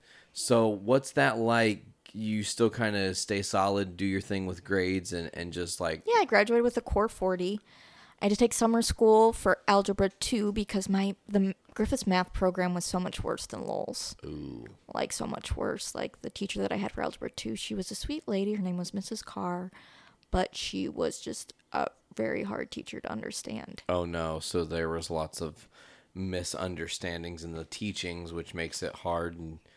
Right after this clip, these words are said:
Speaker 1: shit happens. I vibe that. I vibe that for sure. So get out of school. Is it college time?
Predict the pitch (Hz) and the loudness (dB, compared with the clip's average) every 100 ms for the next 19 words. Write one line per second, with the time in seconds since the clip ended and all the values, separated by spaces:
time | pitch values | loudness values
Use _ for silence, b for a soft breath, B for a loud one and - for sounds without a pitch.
0 | b b b - 127 127 98 82 82 95 | b b b -10 -4 -2 -4 -6 -4 -4
1 | 82 80 87 92 - 95 85 78 80 - | -4 -6 -6 -8 -8 -8 -6 -6 -8 -10
2 | 92 101 87 - 101 92 90 - b b | -12 -6 -6 -2 0 0 -2 -8 b b
3 | - 131 135 127 - - 135 139 135 123 | 2 6 8 6 2 4 8 10 10 8
4 | - b b b b b b b _ 95 | 0 b b b b b b b _ -8
5 | 92 - 110 165 180 - 202 220 233 214 | -6 2 6 6 4 2 2 2 0 -4